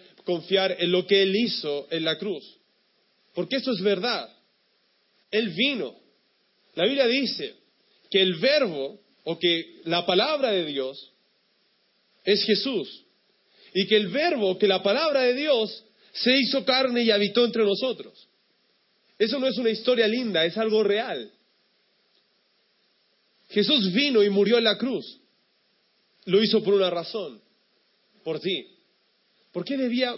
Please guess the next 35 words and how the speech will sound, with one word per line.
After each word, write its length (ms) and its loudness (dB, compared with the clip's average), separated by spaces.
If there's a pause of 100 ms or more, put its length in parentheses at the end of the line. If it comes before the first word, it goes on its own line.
por 160 0
qué 120 -4
debía 300 2
morir 340 -2
Jesús? 560 -14 (800)
Porque 400 0
habíamos 460 2
sido 200 2
separados 800 -2
de 160 -6
Él. 140 -16 (1120)
La, 120 -4
la, 160 -4
la, 460 0
el 200 2
hombre 440 2
fue 240 -2
separado 680 0
de 120 -2
Dios. 500 -10 (840)
Ahora, 160 -2
no 60 4
hay 120 4
mucho 340 -2
tiempo 380 -2
para 160 -2
explicarlo, 680 -4
pero 280 -4 (320)
rápidamente, 720 0
cuando 260 2
Dios 320 0
creó 260 0
todas 220 -2
las 220 -6
cosas, 560 -10